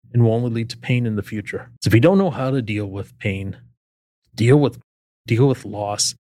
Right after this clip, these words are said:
deal with stress, and you just bottle it up. Yeah, that's what all the action movies say. "Guys, you bottle everything up." And then you bottle it up,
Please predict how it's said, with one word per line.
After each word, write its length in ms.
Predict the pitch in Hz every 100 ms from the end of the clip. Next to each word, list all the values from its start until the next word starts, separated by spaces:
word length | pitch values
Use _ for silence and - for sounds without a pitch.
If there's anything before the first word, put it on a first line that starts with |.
| _ _ _ _
deal 180 | 143 156
with 160 | 180 -
stress, 680 | - - 113 98 - - - _ _ _ _ _ _ _ _
and 80 | 117
you 40 |
just 280 | 98 123 -
bottle 360 | - 117 135 123
it 100 | 107
up. 240 | 123 - -
Yeah, 260 | 107 147 151
that's 300 | 139 143 -
what 120 | 151
all 140 | 156
the 120 | 147
action 300 | 123 139 -
movies 340 | 117 104 101 -
say. 260 | 107 104
"Guys, 460 | 110 117 131 143 117
you 80 | 117
bottle 460 | 113 123 135 123
everything 440 | 131 123 120 120 117
up." 240 | 120 113 - -
And 80 | 120
then 120 | 160
you 80 | 156
bottle 480 | 120 131 139 117 117
it 40 |
up, 220 | 117 113